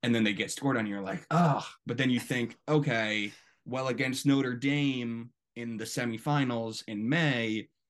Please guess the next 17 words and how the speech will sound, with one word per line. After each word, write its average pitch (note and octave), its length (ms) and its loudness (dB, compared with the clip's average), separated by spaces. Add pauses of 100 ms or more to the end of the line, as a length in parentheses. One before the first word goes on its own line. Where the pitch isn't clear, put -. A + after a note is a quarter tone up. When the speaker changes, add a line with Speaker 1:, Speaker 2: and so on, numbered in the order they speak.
(140)
Speaker 1:
it's C3+ 140 0
gonna C3+ 180 2
be A2 180 -4
nice B2+ 560 -4
that A#2+ 140 -10
they A#2 100 -4
can A2+ 160 -4
throw A#2 480 -4
in B2 180 2
this A2 160 -4
specialized G#2+ 760 -6
man G#2 300 -2
down B2+ 360 -2
group G#2+ 440 0 (480)
and A2 220 0
say, A2 340 -2
like, G#2 280 -6